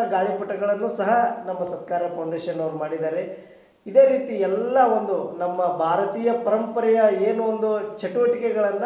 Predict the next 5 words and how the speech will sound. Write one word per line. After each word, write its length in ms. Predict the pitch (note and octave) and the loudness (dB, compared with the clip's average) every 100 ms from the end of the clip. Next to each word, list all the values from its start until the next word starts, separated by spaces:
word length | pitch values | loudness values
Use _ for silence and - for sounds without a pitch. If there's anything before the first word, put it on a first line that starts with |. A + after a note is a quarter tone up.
| B3 | -4
ಮುಂದಿನ 500 | F#3+ G3 A3+ B3+ B3+ | -4 -4 -2 -2 0
ಒಂದು 340 | A#3+ A3 G#3+ | 0 0 -2
ಪೀಳಿಗೆಗಳಿಗೆ, 1000 | - A3+ C4 C4 A3+ G#3+ G3 G3 F#3+ G3 - - - - | -4 -2 2 4 4 0 0 -2 -2 -4 -10 -16 -20 -8
ಪೀಳಿಗೆಗಳಿಗೆ 640 | A#3 B3+ B3 A3 G3+ F#3+ F#3+ | -4 -2 -2 -2 0 2 2
ಒಂದು 580 | F#3 F#3 F#3 F3 F3+ | -2 -2 -2 -2 -6